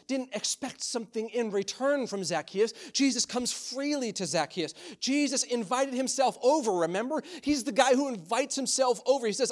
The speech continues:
"I'm coming to your house." He says, "I'm going to be at your house." Jesus gives himself to Zacchaeus. He doesn't pay for it. He doesn't steal it. He doesn't earn it. For once, watch this, Zacchaeus, his, he experiences an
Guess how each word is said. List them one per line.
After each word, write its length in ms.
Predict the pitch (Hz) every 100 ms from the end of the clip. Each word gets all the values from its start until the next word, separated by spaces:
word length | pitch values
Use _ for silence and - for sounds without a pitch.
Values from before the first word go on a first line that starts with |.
| -
"I'm 220 | 240 269
coming 280 | - 254 240
to 120 | -
your 80 | 240
house." 380 | 214 269 208 - - 302
He 100 | 277
says, 220 | 269 269 - -
"I'm 280 | 233 277 294
going 200 | 277 277
to 80 | 233
be 160 | 269
at 80 | 262
your 220 | 254 240
house." 160 | 240 - - - -
Jesus 380 | 220 285 277
gives 340 | - 285 311 247
himself 400 | 240 - 247 220
to 80 | 214
Zacchaeus. 640 | 196 185 - 190 131 - - - 277
He 100 | 277
doesn't 320 | 254 190 -
pay 280 | - 254 269
for 280 | - 269 262
it. 80 | - -
He 100 | 254
doesn't 240 | 233 180
steal 560 | - - - 277 277 269
it. 140 | 277 277 -
He 120 | 247
doesn't 320 | 247 - 185 - 196
earn 240 | 269 294
it. 200 | 285 - - - - _
For 140 | 233 226
once, 640 | 160 262 294 220 - - -
watch 240 | 220 226
this, 180 | 208 - -
Zacchaeus, 760 | 165 208 202 - 262 285 262 - - _ -
his, 280 | 208 185 -
he 140 | 202
experiences 840 | 226 - - 247 285 302 - 294
an 140 | 214